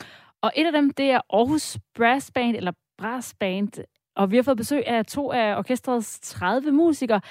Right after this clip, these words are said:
Velkommen i studiet til, øh, Holger Sandegård Johansen.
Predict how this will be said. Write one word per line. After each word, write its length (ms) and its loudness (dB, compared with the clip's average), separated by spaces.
Velkommen 440 2
i 100 -2
studiet 500 2
til, 360 0
øh, 340 0
Holger 380 -2
Sandegård 480 -2
Johansen. 460 -4